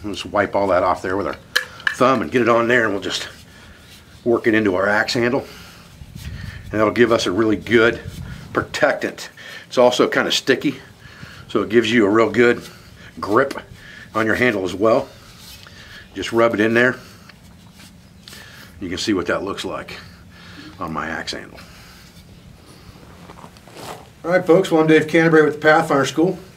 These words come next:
I appreciate you joining me out here today for this video on how to extract birch oil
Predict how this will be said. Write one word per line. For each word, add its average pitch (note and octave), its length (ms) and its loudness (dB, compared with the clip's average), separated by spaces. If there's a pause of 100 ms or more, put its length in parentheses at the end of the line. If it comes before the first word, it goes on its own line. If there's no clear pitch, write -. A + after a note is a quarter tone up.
(540)
I B2+ 80 -8
appreciate C#3+ 400 -2
you A2 60 -6
joining C3+ 280 4
me C#3 80 4
out B2+ 80 2
here C3+ 120 2
today B2+ 220 0
for B2+ 100 -6
this B2 120 -4
video B2+ 260 0
on A2+ 80 0
how B2 180 2
to A2+ 60 -2
extract B2 600 -2 (840)
birch A#2 300 -4
oil A2+ 360 -2